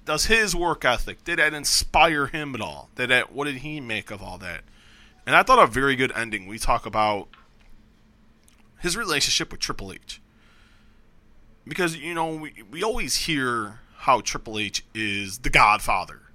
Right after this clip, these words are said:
of N X T. S-, so we get into that and just how much Triple H has helped him and what Triple H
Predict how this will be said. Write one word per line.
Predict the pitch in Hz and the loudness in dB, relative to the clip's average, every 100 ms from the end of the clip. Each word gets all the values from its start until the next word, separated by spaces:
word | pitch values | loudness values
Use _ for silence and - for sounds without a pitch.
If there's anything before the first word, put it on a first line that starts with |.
| _ _ _ | _ _ _
of | 135 | -4
N | 127 107 | -2 -4
X | 95 - - | -6 -6 -6
T. | - - - - _ _ _ _ - _ - _ _ _ _ _ _ - _ _ _ - | -6 -10 -16 -20 _ _ _ _ -20 _ -20 _ _ _ _ _ _ -20 _ _ _ -10
S-, | - - | -8 -6
so | - 131 | -4 -2
we | 131 123 | -4 -6
get | 131 190 | -2 -2
into | 208 180 | -2 2
that | 131 143 | 6 8
and | 135 | 6
just | 131 147 - | -2 0 0
how | - - - 208 | 0 -4 -4 -6
much | 165 120 120 123 127 123 - - - | -6 -10 -6 0 0 0 -2 -2 -6
Triple | 165 - 147 | -8 -6 -8
H | 117 | -8
has | 98 - | -6 -2
helped | 156 - | -2 -2
him | 196 160 165 - - _ - _ _ _ - _ _ _ _ - | -8 -8 -10 -14 -16 _ -20 _ _ _ -20 _ _ _ _ -12
and | 139 | -2
what | 208 254 | 0 0
Triple | - - 240 220 | 0 -4 -2 -2
H | 196 - | -2 -6